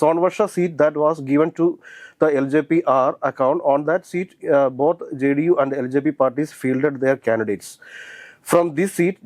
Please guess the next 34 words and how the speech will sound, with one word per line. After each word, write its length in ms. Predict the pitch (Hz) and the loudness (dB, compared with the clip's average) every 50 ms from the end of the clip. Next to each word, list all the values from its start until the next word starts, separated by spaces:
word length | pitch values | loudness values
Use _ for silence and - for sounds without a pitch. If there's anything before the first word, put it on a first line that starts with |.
| 127 | 0
ജെ 100 | 135 147 156 160 | 2 2 4 2
ഡി 60 | 180 185 | 2 0
യു 60 | 151 139 | 0 2
has 180 | 165 165 175 165 - _ 151 135 | 0 0 0 -2 -4 _ -4 -2
again 220 | 131 139 160 175 170 147 139 | 2 2 2 2 0 0 0
given 220 | 147 147 151 151 147 143 | 0 2 2 0 0 -2
the, 100 | 156 170 - - _ - - - 135 | -4 -4 -4 -10 _ -4 2 4 4
uh, 140 | 135 131 127 123 _ | 4 4 2 0 _
ticket 260 | 156 143 - 165 165 - - | -4 0 0 -2 -2 -2 -6
to 60 | 151 143 | -2 0
the 80 | 147 175 180 - - - | 0 -2 -2 -6 -6 -6
sitting 220 | - 123 131 127 120 110 | -6 -2 0 0 0 0
എം 60 | 101 107 | 0 0
എൽ 80 | 107 123 151 | 0 0 0
എ 40 | 170 - _ _ _ 123 135 | -2 -4 _ _ _ 0 0
and 140 | 143 147 160 156 151 147 135 131 | 2 2 0 0 0 -2 -2 -2
minister 300 | 139 139 - - 165 170 - - - - | -2 -2 0 0 0 0 0 -4 -8 -4
in 80 | 135 127 127 135 | -4 -2 0 0
the 60 | 139 139 139 - - - - - _ _ _ - | 0 -2 -4 -8 -20 -20 -20 -20 _ _ _ 2
Bihar 280 | 135 156 147 175 165 165 151 135 | 2 4 4 4 2 2 2 2
government, 440 | 139 139 139 143 143 151 156 160 170 - _ _ - 139 | 2 2 4 2 2 0 0 -2 -2 -8 _ _ 0 0
രത്നേഷ് 440 | 147 139 - - 151 170 170 - - - | 0 0 0 0 0 0 0 0 -4 -2
സാദ." 200 | - 127 113 95 87 - - - - _ _ _ - - 170 - 131 123 | 0 0 0 0 -6 -10 -12 -20 -20 _ _ _ -4 -2 0 2 4 4
ജെ 180 | 147 151 156 | 4 4 4
ഡി 100 | 160 170 | 2 2
യുവിന്റെ 260 | 185 180 190 190 196 190 - | 2 2 2 2 2 2 2
പ്രസന്റ്ലി 460 | 160 151 - 190 190 202 185 220 220 202 | 0 2 0 0 0 0 0 0 0 0
ഇപ്പോൾ 160 | 170 - 180 170 | 0 0 2 2
അവിടെ 120 | 170 175 | 2 2
മിനിസ്റ്റർ 360 | 165 165 160 160 - - - 180 | 2 2 2 2 0 0 0 2
ആയിട്ടിരിക്കുന്ന 520 | 165 160 143 147 143 147 147 147 165 165 - 135 | 2 2 0 -2 -2 -2 0 0 0 0 0 0
ആൾ 100 | 135 143 | 0 0
മത്സരിച്ചുകൊണ്ടിരിക്കുന്ന 920 | 143 147 131 - 156 143 139 160 156 147 139 143 131 143 135 135 143 147 - 139 | 0 -2 -2 -2 -4 -2 0 0 0 0 0 -4 -2 -2 0 2 2 0 0 0
ഒരു 200 | 135 139 143 - | 0 0 0 -2